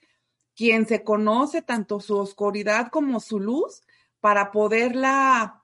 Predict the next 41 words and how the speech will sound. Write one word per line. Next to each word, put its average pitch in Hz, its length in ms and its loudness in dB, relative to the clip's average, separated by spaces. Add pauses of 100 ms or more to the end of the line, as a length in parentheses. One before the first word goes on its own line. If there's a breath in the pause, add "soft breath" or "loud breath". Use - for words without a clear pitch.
(140)
manejar 220 540 0
como 226 300 -2
un 233 100 2
mago 196 540 -4
u-, 208 140 -4
o 196 160 -6
un 214 220 0
alquimista. 214 800 -4
¿Qué 220 160 -6
es 233 60 -6
lo 277 140 -6
que 269 100 -6
hace 254 300 -6
un, 254 260 -4
un 254 380 -2
alquimista? 254 680 -2 (340 loud breath)
Pues 214 220 0
con 214 200 -2
sus 208 280 -8
emociones, 226 800 -2
con 220 160 -6
sus 190 160 -10
pensamientos, 202 800 -6
con 196 220 -4
lo 190 100 -6
que 190 120 -8
tiene 262 280 -2
aquí 294 200 -6
en 269 120 -2
la 269 80 -4
mesa, 247 500 -4 (320 loud breath)
trabaja 220 540 2
para 214 220 -4
generar 202 560 -4
y 233 60 -8
crear 196 360 -8
algo 185 240 -8
nuevo. 175 420 -10 (300 soft breath)
Entonces, 214 680 -2
ese 247 640 2
es 247 180 -8